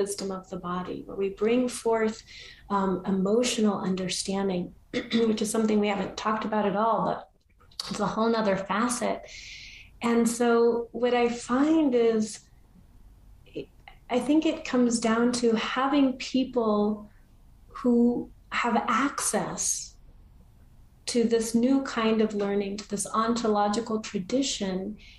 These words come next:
in order to live a really good life, in order to, to deepen their own richness of their life, the quality of living, and to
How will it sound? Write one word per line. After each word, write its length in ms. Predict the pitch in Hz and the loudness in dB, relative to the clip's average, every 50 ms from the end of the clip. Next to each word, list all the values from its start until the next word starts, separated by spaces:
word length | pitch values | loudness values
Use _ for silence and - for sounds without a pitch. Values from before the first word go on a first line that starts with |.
| - - - - - - - - _ _ _ _ - - - - _ - - - - - - - | -20 -20 -20 -20 -20 -20 -20 -20 _ _ _ _ -20 -20 -20 -20 _ -20 -20 -20 -20 -20 -10 -4
in 200 | - 233 226 226 | 0 0 0 0
order 360 | - - 247 277 302 311 330 320 320 - | 0 0 2 2 2 2 2 0 0 -2
to 80 | - 254 | -2 -2
live 240 | 254 247 247 240 - | 2 2 2 2 2
a 140 | 220 220 214 214 214 226 247 | 2 2 2 0 0 2 4
really 340 | 277 285 294 294 277 277 262 220 196 180 | 4 4 4 4 4 4 2 2 0 -2
good 400 | - 214 226 233 233 214 185 180 | 0 0 2 4 4 2 2 2
life, 840 | 185 170 165 160 180 226 240 214 196 - - - - - - - - - - - - - - - - - - - - - - - - - - - | 2 2 2 2 2 0 0 0 -2 -4 -8 -12 -12 -12 -14 -16 -18 -20 -20 -20 -20 -20 -20 -20 -20 -20 -20 -20 -20 -20 -20 -20 -20 -20 -8 -2
in 120 | - 214 220 | 0 0 2
order 400 | 220 226 240 254 247 269 262 254 | 2 2 2 2 4 2 2 0
to, 600 | - - 240 226 220 220 220 226 226 - - - - | 0 0 0 2 2 2 2 2 0 -4 -4 -6 -4
to 160 | - 233 214 | -2 0 0
deepen 680 | 185 180 - 226 240 269 294 294 - 254 226 220 214 | 0 0 0 2 4 4 4 2 2 2 2 4 4
their 280 | 208 214 220 226 - - | 4 2 0 0 -2 0
own 360 | 226 226 233 233 226 214 202 | 2 2 4 4 2 2 2
richness 540 | 214 214 214 - - - 214 214 208 - - | 2 0 0 -2 -2 0 0 0 0 0 -4
of 160 | 196 180 180 | -6 -6 -6
their 220 | - 180 185 185 | -6 -6 -4 -4
life, 760 | 180 185 180 175 160 165 220 285 349 370 - - - - - - | -4 -4 -4 -4 -2 0 0 0 0 0 -2 -6 -14 -16 -10 -6
the 100 | 226 214 | -4 -4
quality 840 | 220 - - - - 196 185 185 214 247 277 277 277 285 294 294 269 | -4 -6 -10 -8 -4 -2 0 2 2 2 2 4 4 4 4 2 0
of 300 | - 220 214 214 202 190 | 0 0 -2 -2 -2 -4
living, 720 | 190 185 190 190 190 214 247 277 302 320 349 359 349 339 - - - - - - - - - - - - - - - | -6 -6 -6 -6 -4 -2 0 2 2 2 2 0 -2 -4 -8 -20 -20 -20 -20 -20 -20 -20 -20 -20 -20 -20 -14 -8 -4
and 540 | 247 240 254 262 262 262 262 262 254 - - - - | -2 0 2 2 2 2 2 0 -2 -4 -8 -12 -12
to 640 | - - - 240 233 226 233 240 240 - - - - | -6 -2 0 2 2 2 2 0 0 -2 -4 -6 -8